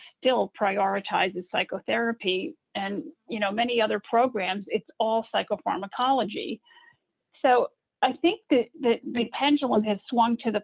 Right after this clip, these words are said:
point where everyone's realizing we have to invest in relationships, uh,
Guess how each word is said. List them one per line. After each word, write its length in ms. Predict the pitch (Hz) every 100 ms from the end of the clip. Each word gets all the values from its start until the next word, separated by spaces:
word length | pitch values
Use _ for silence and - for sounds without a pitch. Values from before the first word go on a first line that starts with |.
| -
point 300 | 208 202 -
where 180 | 196 -
everyone's 500 | 226 254 240 214 190 208
realizing 600 | 208 208 170 185 208 190
we 140 | 202
have 200 | 208 214 -
to 80 | 240
invest 440 | 208 202 190 185 -
in 200 | 208 196
relationships, 960 | 196 190 202 202 - 196 - 110 - - _ _ _ _ - -
uh, 180 | 190